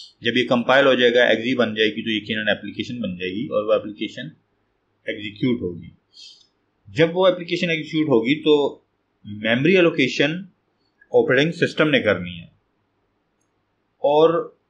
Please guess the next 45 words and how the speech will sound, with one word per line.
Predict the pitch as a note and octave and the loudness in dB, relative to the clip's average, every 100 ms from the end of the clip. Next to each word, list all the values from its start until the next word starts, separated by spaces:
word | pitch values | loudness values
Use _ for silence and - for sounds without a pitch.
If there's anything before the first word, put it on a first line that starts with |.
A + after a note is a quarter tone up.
| - | -16
ये | G#2+ C#3 | 0 2
इस | G#2 | 2
बात | - C3+ C#3 | 4 4 2
ज़रूरी | A#2 B2 C3+ C#3+ | -2 -4 -2 -2
नहीं | B2+ B2+ F3 D#3 | -2 0 0 2
है, | A#2+ A2+ | 2 2
ये | A#2+ | 2
इस | A#2+ | 2
बात | B2 A#2 - | 2 0 -2
की | |
surety | - B2+ A#2+ C3 A#2 | -2 -2 -2 -4 -2
नहीं | B2 D3+ | -2 0
है | B2+ A2+ | 2 0
कि | - A#2 | 0 -4
memory | G#2+ G#2 A#2 | -4 -4 -6
हमेशा | A#2 G#2+ A2 G#2 | -4 -4 0 0
allocate | F#2 - F2+ | 0 -4 -6
हो। | - - - | -6 -12 -12
से | - C#3+ | -2 0
हम | C#3 C#3+ C#3+ B2 | 0 -4 -8 -2
just | - B3 | 0 0
five | - A#2 A#2+ A#2+ - _ A#2+ | 0 2 2 0 -12 _ -14
integers | A2 B2+ B2+ C3 | -4 0 2 2
मांग | A#2+ G#2+ G#2+ | 2 0 2
रहे | A2 A2 | 0 0
हैं, | A2 A2 _ - _ _ | -4 -10 _ -20 _ _
और | G2+ G#2 G#2 G#2 G#2 G#2 G#2+ G#2 G#2 - | 0 2 4 2 0 0 2 2 0 -2
current | C3 C3+ C#3 C#3 | 2 4 2 -2
scenario | - B2 A2+ A2+ A#2 | -12 -2 0 0 -2
में | A2+ A2+ G#2+ | -4 -4 -2
जहाँ | G#2 A2 | 0 0
पर | A2 | -2
सिक्सटीन | A2+ G#2+ - A#2+ B2 | -4 -10 -6 -4 -4
जी | A2 G#2 | -4 -6
बी, | G#2+ A2 | -4 0
एट | A2+ | 0
जी | A2+ A2+ | -2 -8
बी | G#2+ G#2+ | -6 0
या | G#2 | 0
फ़ोर | - A#2 A2+ | 2 -2 -2
जी | |
बी | A2+ A2 | -4 0
RAM | G2+ G2+ | 0 0
होती | G2 - G2+ | -4 -6 -6
है, | F#2+ | -6